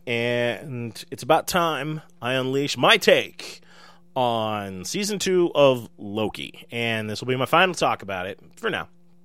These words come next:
Might come back and revisit this, depending upon what happens in some of the upcoming Marvel stuff. Now, I may have some spoilers. If you haven't watched it yet, I apologize, but I'm trying not to spoil it for you.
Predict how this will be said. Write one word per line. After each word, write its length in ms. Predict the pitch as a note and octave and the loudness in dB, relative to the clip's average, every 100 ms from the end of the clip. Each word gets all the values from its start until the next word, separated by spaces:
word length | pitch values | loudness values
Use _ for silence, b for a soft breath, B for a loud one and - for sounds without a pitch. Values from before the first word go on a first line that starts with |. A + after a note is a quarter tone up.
| - - - - B B B - | -20 -20 -20 -20 B B B -10
Might 640 | B2 C#3+ E3 G3+ A#3 A3 | -2 0 2 2 2 2
come 140 | - C3+ | 2 2
back 220 | A#2 G#2 | 0 0
and 80 | G#2+ | -4
revisit 360 | F#2+ G2 F#2 | -6 -6 -8
this, 160 | - G#2+ | -6 -6
depending 360 | D#3 A#3+ C4 E3 | 4 6 6 4
upon 500 | C3+ C3 A#2+ A2+ A2+ B B - | 4 4 4 0 -4 B B -16
what 500 | E3 C3+ C3+ D#3 D3+ | -10 -6 6 8 8
happens 480 | C#3 C3 C#3 C3 C3 | 8 4 2 -2 -2
in 280 | B2 B2 | -4 -4
some 220 | - C#3+ C3 | -2 -2 0
of 60 | |
the 120 | A#2+ | 0
upcoming 420 | B2+ B2 C3 A#2 A#2 | 0 0 0 0 2
Marvel 260 | A2 G2+ | 0 0
stuff. 580 | F2+ - D#2+ - - - - - | -4 -4 -4 -6 -16 -20 -16 2
Now, 580 | E3+ E3+ E3 D#3 D3 B B B B B - - | 6 8 8 8 8 B B B B B -8 0
I 840 | D#3 E3+ E3+ E3+ E3 D#3+ D#3 B2+ - | 4 4 4 4 2 0 -2 -6 -14
may 640 | B2+ D#3+ F3 G3 A3+ A#3 | -10 -6 -4 2 6 8
have 120 | G#3 | 8
some 140 | - E3+ | 4 -2
spoilers. 600 | - C3 A#2+ C3 E3+ - | 4 6 6 2 -4 -8
If 100 | - | -4
you 60 | C3 | 2
haven't 240 | E3+ E3 | 2 4
watched 260 | D3 C3+ C#3+ | 0 0 -4
it 80 | |
yet, 240 | - C3+ - | -4 -4 -4
I 120 | A2 | -4
apologize, 600 | A#2 - A#2+ F#2+ - - - | -4 -2 0 0 -4 -12 -6
but 160 | C3 | -4
I'm 80 | E3+ | -2
trying 380 | - D#4+ C#4 G#3 | 0 4 4 4
not 180 | D#3+ - | 2 0
to 80 | |
spoil 320 | A#2+ B2 G#2 F#2 | -4 -2 -2 -2
it 80 | |
for 180 | - C2+ | -6 -12
you. 80 | G1+ | -12